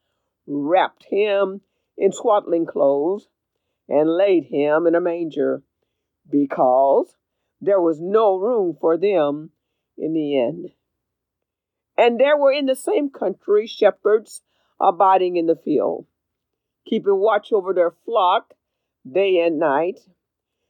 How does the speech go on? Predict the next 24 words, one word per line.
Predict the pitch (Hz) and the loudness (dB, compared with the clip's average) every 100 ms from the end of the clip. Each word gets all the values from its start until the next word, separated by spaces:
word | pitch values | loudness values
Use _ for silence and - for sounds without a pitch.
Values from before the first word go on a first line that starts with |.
| - | -6
And | 196 214 | -2 0
lo, | 214 269 294 262 | 0 0 0 0
the | 247 254 | -4 -8
angel | 285 269 247 | -8 -6 -4
of | 226 | -4
the | 208 | -2
Lord | 196 214 240 - | -2 -2 -4 -2
came | 226 226 | -2 0
upon | 208 - 214 214 202 | 0 2 2 2 2
them, | 208 233 285 320 _ _ _ _ _ - | 2 0 -8 -10 _ _ _ _ _ -4
and | 196 | 0
the | 214 | 0
glory | 180 220 247 254 262 262 254 240 220 214 | 0 0 0 0 0 0 -2 -4 -4 -6
of | 160 | -4
God | 180 185 165 165 | -2 0 0 -2
shone | _ - 196 190 180 170 180 _ _ _ - | _ -14 -10 -6 -6 -8 -10 _ _ _ -2
around | 160 190 185 185 170 | 0 2 2 2 2
about | 156 151 156 - | 2 2 0 -4
them. | - 147 - - _ _ _ _ _ _ - | -10 -10 -12 -20 _ _ _ _ _ _ -10
And | 143 | 0
they | 165 | 0
were | 160 160 | 2 0
so | - - 151 | -2 0 0
afraid. | 135 - - 143 165 202 | 0 -4 -6 -6 -6 -10